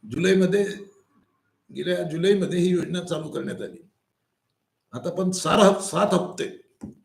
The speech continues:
सेवन, सात हप्ते या योजनेचे दिले आहेत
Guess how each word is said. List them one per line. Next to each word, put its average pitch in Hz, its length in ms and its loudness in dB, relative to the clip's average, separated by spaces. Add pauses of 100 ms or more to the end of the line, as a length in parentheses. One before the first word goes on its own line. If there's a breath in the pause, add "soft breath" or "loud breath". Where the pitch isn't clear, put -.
(480)
सेवन, - 480 -4 (460)
सात 165 280 -4
हप्ते 160 560 -2
या 160 100 0
योजनेचे 151 400 -6
दिले 185 260 0
आहेत - 240 -10